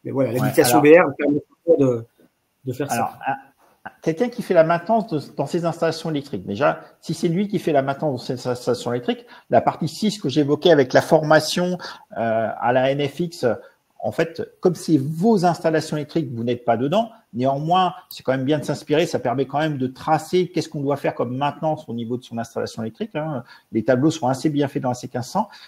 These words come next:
Speaker 2: Et par contre, par rapport à la réciprocité, euh, de la C quinze cents, hein, encore une fois, ce n'est pas parce que la C quinze cents arrive, la nouvelle C quinze cents arrive qu'elle est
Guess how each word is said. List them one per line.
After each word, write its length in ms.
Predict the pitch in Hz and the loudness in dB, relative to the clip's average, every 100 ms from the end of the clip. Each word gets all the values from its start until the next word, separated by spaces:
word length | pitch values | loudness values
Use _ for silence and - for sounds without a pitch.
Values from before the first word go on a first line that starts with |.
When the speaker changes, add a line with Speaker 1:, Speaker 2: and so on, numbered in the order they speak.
| _ _ _ - | _ _ _ -2
Speaker 2:
Et 120 | 127 | 2
par 200 | 139 - | 2 0
contre, 220 | 196 175 | -2 2
par 120 | 156 | 4
rapport 400 | 151 - 170 143 | 6 6 6 6
à 120 | 139 | 6
la 160 | 131 127 | 6 2
réciprocité, 1300 | 127 151 151 - 170 - 160 151 156 - 185 185 160 | 2 2 2 0 -6 0 0 0 -6 0 4 4 4
euh, 220 | 101 113 | 2 0
de 120 | 107 123 | 0 0
la 140 | 131 | 0
C 160 | 131 131 | 0 -4
quinze 220 | 127 - | -6 -4
cents, 180 | 208 180 | 0 0
hein, 240 | 165 165 | 0 -2
encore 280 | 135 127 135 | -4 -2 0
une 100 | 131 | 0
fois, 400 | 117 151 202 214 - _ _ _ _ | 0 2 2 0 -12 _ _ _ _
ce 200 | - 143 | -6 -2
n'est 120 | 143 | -2
pas 160 | 147 170 | 4 4
parce 240 | 156 139 | 4 -2
que 80 | - | -2
la 140 | 135 | -2
C 180 | 127 156 | -2 -6
quinze 200 | 151 135 | -6 -8
cents 160 | - 139 | -4 -2
arrive, 540 | 127 135 156 113 107 - | 0 0 0 -2 -6 -4
la 140 | 123 | -2
nouvelle 220 | 143 156 | 2 0
C 140 | 156 151 | 0 -4
quinze 180 | 143 - | -6 -4
cents 100 | 131 | -2
arrive 240 | 143 139 | -2 -2
qu'elle 220 | - 117 | -6 -4
est 180 | 113 110 | -4 -6